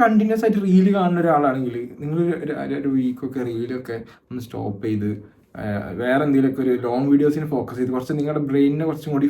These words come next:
ഫോക്കസ് ചെയ്ത് തിങ്ക് ചെയ്യാൻ പറ്റുന്ന ഒരു സംഭവത്തിലേക്ക് വരികയാണെങ്കിൽ അപ്പോ ഇതിൻ്റെ ഒരു ഡിഫറൻസ് നിങ്ങൾക്ക് മനസ്സിലാവും.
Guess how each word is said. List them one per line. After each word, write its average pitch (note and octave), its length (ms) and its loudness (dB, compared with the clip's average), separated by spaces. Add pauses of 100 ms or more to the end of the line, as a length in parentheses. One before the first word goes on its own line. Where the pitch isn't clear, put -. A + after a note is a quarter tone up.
(100)
ഫോക്കസ് B2+ 420 -4
ചെയ്ത് C#3+ 200 4 (720)
തിങ്ക് D#3+ 240 4
ചെയ്യാൻ F#3 180 8
പറ്റുന്ന D3 240 0
ഒരു C#3 140 -2
സംഭവത്തിലേക്ക് B2 540 -2
വരികയാണെങ്കിൽ A2+ 400 -2 (880)
അപ്പോ B2+ 220 -4 (500)
ഇതിൻ്റെ C3+ 260 0
ഒരു B2+ 140 -6
ഡിഫറൻസ് C#3 480 -4
നിങ്ങൾക്ക് G#2 340 -4
മനസ്സിലാവും. F2+ 420 -10